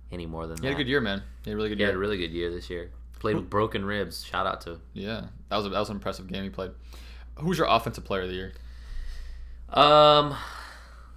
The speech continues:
Speaker 1: <laughs> I said Julio Jones.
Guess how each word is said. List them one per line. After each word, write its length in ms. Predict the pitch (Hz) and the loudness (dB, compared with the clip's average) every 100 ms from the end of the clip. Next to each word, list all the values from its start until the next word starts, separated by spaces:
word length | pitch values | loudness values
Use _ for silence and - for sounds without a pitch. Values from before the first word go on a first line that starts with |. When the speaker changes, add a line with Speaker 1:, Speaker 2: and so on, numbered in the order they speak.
| - - | -12 -2
Speaker 1:
<laughs> 420 | 139 120 107 95 90 - - - - - - - - - - - - - - - - | -2 -2 -4 -6 -10 -16 -16 -16 -18 -18 -18 -18 -16 -16 -16 -16 -16 -16 -16 -16 -6
I 120 | 98 | 0
said 200 | - 165 | 4 4
Julio 340 | 123 120 104 95 | 4 2 4 2
Jones. 580 | 87 90 92 92 - | 2 -2 -2 -4 -10